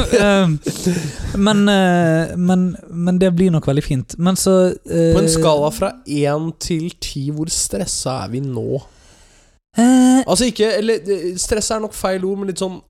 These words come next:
Speaker 2: eh, overarbeid. Altså, hvordan er
Speaker 1: Overarbeidet.
Speaker 2: arbeidsmengden?
Speaker 1: Overarbeidet, ja.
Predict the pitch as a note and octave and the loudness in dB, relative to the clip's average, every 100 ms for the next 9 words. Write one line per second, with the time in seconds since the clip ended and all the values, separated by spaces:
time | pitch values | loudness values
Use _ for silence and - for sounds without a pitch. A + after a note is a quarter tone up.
0 | - D#3 - G3+ C#3 B2 C3 A2 D3+ E3 | -20 -16 -6 -4 -2 -2 -2 -2 -2 0
1 | E3 E3+ F3+ - A#3 B3+ F3 A#2 B2 C#3 | 0 0 -2 0 2 2 2 0 0 -2
2 | C#3+ G3 F3+ C#3+ A2+ A2+ C3 A#2 | -2 0 0 0 -2 -4 -2 -2